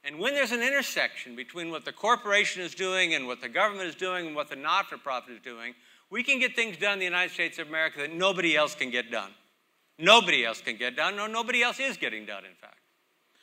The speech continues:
The last thing, so move, sh-, shifting over into the for-profit healthcare system.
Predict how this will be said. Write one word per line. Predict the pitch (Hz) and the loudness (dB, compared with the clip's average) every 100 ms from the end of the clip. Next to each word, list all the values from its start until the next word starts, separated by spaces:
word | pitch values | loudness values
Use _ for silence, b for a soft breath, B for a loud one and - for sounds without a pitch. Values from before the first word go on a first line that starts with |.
| b b b b - | b b b b 2
The | |
last | 233 254 | 4 4
thing, | 226 185 | 2 -2
so | 202 | -2
move, | 190 226 214 | -2 -2 -4
sh-, | - - 208 160 | -4 -2 0 0
shifting | - - 175 - 202 180 | -2 2 2 0 -2 -2
over | 180 170 156 | -2 -2 -4
into | 147 131 | -6 -6
the | 131 | -10
for-profit | - 156 - 151 143 123 131 | -6 -6 -2 -2 -2 -4 -6
healthcare | 139 - 127 113 | -6 -4 -4 -4
system. | 139 - | -8 -8